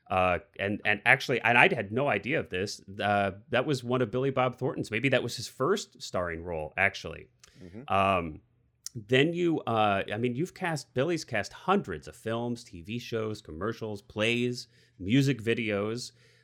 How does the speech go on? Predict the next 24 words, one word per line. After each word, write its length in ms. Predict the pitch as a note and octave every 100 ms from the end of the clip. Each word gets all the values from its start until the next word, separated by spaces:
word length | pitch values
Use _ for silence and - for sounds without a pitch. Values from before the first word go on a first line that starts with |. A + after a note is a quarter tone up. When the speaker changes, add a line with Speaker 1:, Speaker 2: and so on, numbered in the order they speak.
| _
Speaker 1:
Uh, 260 | G2 F2+ F#2
he's 260 | F#2+ A2
gotten 300 | G#2 C3 -
to 80 | G#2
cast 320 | - A#2+ A#2
a 40 | F#2+
lot 200 | F#2 G#2+
of 100 | G#2
directors 460 | G2+ G#2 - E3+ -
at 80 |
the 80 | D#2+
start 360 | - - F#2+ A#2+
of 180 | A2+ G#2+
their 160 | G#2+
careers, 580 | G2 A2 G2+ A2 B2+ C3
like 140 | E2+
James 260 | - E2 D#2
Franco, 560 | - A2+ B2+ B2+ A#2+ A#2
Cameron 360 | - E2 E2+ -
Diaz, 640 | A2+ B2 B2 A#2 A#2 A#2
Brad 340 | - F2 C2+ _
Pitt. 440 | - A#2+ B2 B2+ _ - - _ _
Uh, 500 | F2 E2+ E2 E2 E2 -
cast 400 | - A#2 A2+ -